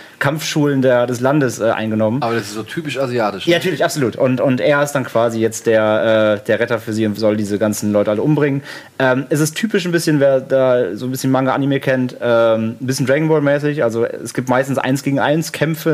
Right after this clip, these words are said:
Speaker 1: ne, ganz klar. Ähm, und erstmal Stand-off zehn Minuten, ne? Miteinander reden, sich gegenseitig irgendwie Quatsch erzählen, die Lebensgeschichte und dann geht's los.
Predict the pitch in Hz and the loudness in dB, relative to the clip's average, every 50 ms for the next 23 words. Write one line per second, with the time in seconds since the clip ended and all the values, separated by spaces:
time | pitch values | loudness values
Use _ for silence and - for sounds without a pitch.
0 | 139 127 127 139 139 131 143 143 139 135 - - - 139 135 135 131 - - - | 0 2 2 2 0 0 -2 -4 -4 -4 -4 -2 0 0 2 2 0 -4 -8 -18
1 | - - - - - 139 127 123 123 117 117 117 117 113 - - - _ _ _ | -18 -18 -16 -6 -2 0 2 4 4 2 2 2 0 -4 -4 -10 -20 _ _ _
2 | _ _ _ _ _ _ _ - 131 123 120 120 120 - 123 127 123 - 131 120 | _ _ _ _ _ _ _ 0 2 2 2 2 0 -2 -2 -4 -2 0 0 0
3 | 113 - - 123 110 113 120 98 101 95 - - 110 101 98 98 101 95 87 87 | 0 0 0 0 0 0 0 -2 -4 -6 -4 -2 -2 0 0 0 0 -2 -2 0
4 | 101 107 107 107 107 110 113 117 113 117 117 117 117 123 117 104 104 113 110 117 | 0 0 2 2 2 2 2 0 0 2 0 0 0 0 -2 -4 -4 -2 0 0
5 | 117 - - - - 110 - 104 120 113 120 120 117 113 107 - - _ - - | 0 -2 -4 -12 -14 -12 -8 -6 -4 -2 0 0 -2 -2 -6 -8 -14 _ -6 -2
6 | - - - 147 123 - - 127 117 117 117 117 113 113 123 131 131 120 - - | -2 -2 0 -2 -4 -2 0 2 2 2 2 0 0 0 0 0 -2 -4 -6 -2
7 | 110 127 123 117 - 113 107 110 110 107 - - 107 104 101 95 - | -2 -2 -2 0 0 0 2 2 0 -2 -2 -2 0 0 0 -2 -4